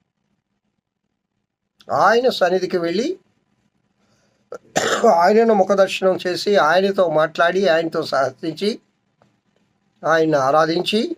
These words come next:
ఆయన్ని గణపరిచి, పరలోక ఆశీర్వాదాలు పొంది, ఆ తదుపరి మిగతా లోక సంబంధమైన,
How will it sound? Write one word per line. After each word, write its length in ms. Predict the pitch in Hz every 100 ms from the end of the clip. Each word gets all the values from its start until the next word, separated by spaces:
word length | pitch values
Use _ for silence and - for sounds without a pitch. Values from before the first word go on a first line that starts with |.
| -
ఆయన్ని 300 | 156 143 135
గణపరిచి, 640 | 123 139 147 151 - 208 302 _ _ _ _ _ _ _ _ _ _ _
పరలోక 400 | 190 233 240 208
ఆశీర్వాదాలు 720 | 180 165 - 165 151 147 139
పొంది, 540 | 127 143 175 180 220 285 170
ఆ 160 | 202
తదుపరి 640 | 226 220 233 320 320 294
మిగతా 540 | 262 214 202 208 190 - _ _ _ _ _ _ _ _ _ _ -
లోక 220 | 156 185
సంబంధమైన, 640 | 202 180 170 170 160 160